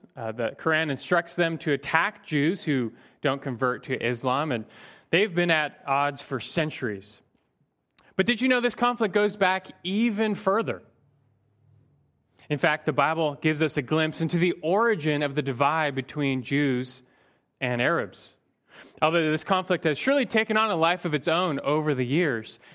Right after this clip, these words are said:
it has its genesis back in Genesis chapter sixteen. Abraham was married to Sarah, but she was barren. So he fathered an heir through Hagar, their Egyptian handmaid.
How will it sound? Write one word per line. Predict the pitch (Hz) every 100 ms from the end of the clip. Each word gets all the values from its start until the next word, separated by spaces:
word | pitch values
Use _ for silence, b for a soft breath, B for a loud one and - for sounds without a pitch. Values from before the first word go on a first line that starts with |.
| B B
it | 147
has | 151 233 285
its | 285 226 -
genesis | 208 254 294 - 175 185 - - _ _
back | 185 233 -
in | 226 277
Genesis | 147 139 127 120 147 160 - _
chapter | - 170 196 214
sixteen. | 185 214 208 - 247 180 - _ _ _ _ B B B B B
Abraham | 160 165 180
was | 175 170
married | 175 180
to | 170
Sarah, | - 127 143 208 -
but | 139
she | 170
was | 165 123
barren. | 135 117 120 175 - _ _ B B
So | -
he | 185
fathered | 170 208 226 226 202
an |
heir | - 196 226 165
through | - 160 156 151
Hagar, | 143 170 185 139 120 147
their | 131 120
Egyptian | 117 131 131 139 117 107
handmaid. | - 120 110 101 143